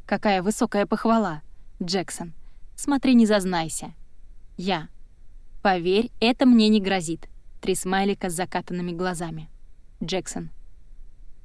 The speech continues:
«Что получится, если скрестить вампира со снеговиком?» Что?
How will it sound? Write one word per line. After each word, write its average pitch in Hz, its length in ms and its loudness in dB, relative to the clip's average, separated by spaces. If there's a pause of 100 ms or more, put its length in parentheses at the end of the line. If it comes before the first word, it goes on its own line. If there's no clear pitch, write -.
(180)
«Что - 300 0
получится, 247 580 2
если 208 320 2
скрестить - 540 -2
вампира 196 480 2
со 190 120 -2
снеговиком?» 202 760 0 (1120)
Что? 220 480 2